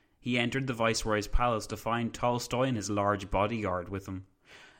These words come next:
Tolstoy was known as an uncompromising, relentlessly loyal agent of the Tsar's, and Alexis knew he could never expect to be free of him without some significant action. Yet when they did meet on the twenty-sixth of September seventeen seventeen,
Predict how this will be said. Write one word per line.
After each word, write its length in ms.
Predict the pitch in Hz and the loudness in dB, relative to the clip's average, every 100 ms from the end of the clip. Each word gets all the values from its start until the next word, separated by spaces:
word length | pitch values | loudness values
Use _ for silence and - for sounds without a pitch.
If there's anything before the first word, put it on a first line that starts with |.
| - | -10
Tolstoy 500 | - 185 190 - 151 | 0 2 2 2 2
was 160 | 139 127 | 4 2
known 360 | 127 120 123 | 2 2 2
as 100 | 123 | 0
an 80 | 120 | 0
uncompromising, 1080 | 117 113 - 131 131 131 107 107 110 135 123 | 0 0 2 2 6 4 6 2 2 -2 0
relentlessly 760 | 101 110 117 131 127 - 117 | 0 2 2 0 -4 -4 -2
loyal 420 | 110 107 120 135 - | 2 2 2 0 -2
agent 440 | 120 123 95 90 | -2 -2 -2 -6
of 120 | 90 | -6
the 80 | 95 | -6
Tsar's, 520 | 90 95 92 90 87 | -2 2 2 0 -4
and 200 | 90 90 - - | -8 -8 -8 -6
Alexis 480 | 104 104 104 - 87 | -2 2 0 -2 -4
knew 320 | 104 120 117 | 0 2 2
he 140 | 110 110 | 0 -2
could 180 | 110 98 | -4 -2
never 420 | 98 123 156 147 | 2 2 4 2
expect 420 | 113 - 101 - | 0 2 0 0
to 60 | 95 | -6
be 120 | 92 | -6
free 320 | - 117 117 | -2 0 0
of 100 | 104 | 0
him 220 | 107 113 | 0 0
without 260 | 120 98 98 | 0 -2 -2
some 220 | - 101 | -4 -4
significant 680 | - 104 107 113 110 95 92 | -4 -6 -4 -4 -4 -6 -2
action. 440 | 95 98 - 90 - _ _ - - - _ | -2 -2 -8 -12 -14 _ _ -20 -20 -20 _
Yet 220 | - 143 143 | 0 2 4
when 120 | 147 | 4
they 100 | 151 | 6
did 220 | 143 156 | 6 4
meet 380 | 143 143 147 160 | 6 6 6 2
on 100 | 131 | 0
the 60 | |
twenty-sixth 580 | 117 - 117 117 127 - | 2 2 2 0 -2 -2
of 80 | 131 | -4
September 560 | 151 - - 101 107 120 | -4 -4 0 0 0 -2
seventeen 580 | - 104 101 104 98 | -2 -2 -2 -2 -2
seventeen, 720 | 95 107 98 95 117 117 110 | 0 0 0 -2 -2 0 0